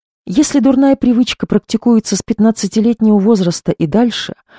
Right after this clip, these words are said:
организм начинает протестовать против злоупотребления, которому его подвергают, и постоянно страдают. Он заставит человека нести наказание за нарушение его законов,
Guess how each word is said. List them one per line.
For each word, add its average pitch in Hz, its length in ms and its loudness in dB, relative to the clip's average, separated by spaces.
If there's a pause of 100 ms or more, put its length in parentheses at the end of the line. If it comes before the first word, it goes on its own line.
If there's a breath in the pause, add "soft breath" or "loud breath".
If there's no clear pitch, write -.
(120)
организм 226 540 2
начинает 254 500 2
протестовать 247 720 0
против 180 320 0
злоупотребления, 180 880 0
которому 196 480 2
его 190 180 2
подвергают, 175 640 -2 (120)
и 190 80 -6
постоянно 170 640 -2
страдают. 185 540 -4 (800 loud breath)
Он 262 120 2
заставит 269 440 2
человека 240 500 2
нести 226 340 0
наказание 208 720 2
за 185 120 0
нарушение 226 600 2
его 214 240 2
законов, 220 600 -2